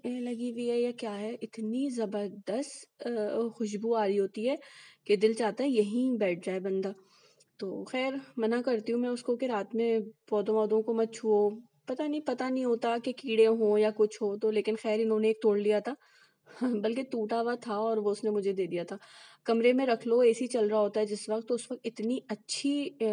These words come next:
जो है वो खुशबू भर जाती है कमरे में माशाल्लाह से।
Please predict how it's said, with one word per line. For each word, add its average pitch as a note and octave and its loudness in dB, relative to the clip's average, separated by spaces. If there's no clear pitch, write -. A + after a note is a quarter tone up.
जो G#3 0
है G#3 -2
वो A3 0
खुशबू A3 -2
भर A3 -4
जाती A3 -4
है G#3+ 4
कमरे G#3 -2
में G#3+ 2
माशाल्लाह G3+ -4
से। B3 -6